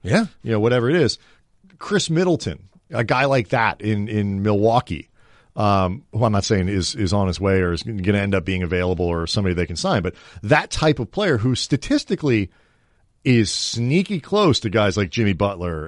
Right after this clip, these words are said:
Speaker 2: and
Speaker 1: Mm-hmm.
Speaker 2: George. I mean, he's a really good.
Speaker 1: Yes, he is.
Speaker 2: But
Speaker 1: Assuming he can stay healthy, he's
Speaker 2: but
Speaker 1: a
Speaker 2: he's
Speaker 1: good
Speaker 2: not
Speaker 1: player.
Speaker 2: made in that way where, like, you look at him and say, "Oh,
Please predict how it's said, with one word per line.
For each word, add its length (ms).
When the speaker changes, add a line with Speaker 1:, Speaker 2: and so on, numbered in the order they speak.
Speaker 2:
and 400
Speaker 1:
Mm-hmm. 80
Speaker 2:
George. 460
I 60
mean, 160
he's 200
a 60
really 580
good. 340
Speaker 1:
Yes, 200
he 160
is. 240
Speaker 2:
But 380
Speaker 1:
Assuming 300
he 40
can 120
stay 200
healthy, 300
he's 80
Speaker 2:
but 80
Speaker 1:
a 20
Speaker 2:
he's 80
Speaker 1:
good 80
Speaker 2:
not 120
Speaker 1:
player. 180
Speaker 2:
made 200
in 200
that 200
way 260
where, 200
like, 240
you 160
look 380
at 80
him 200
and 120
say, 100
"Oh, 220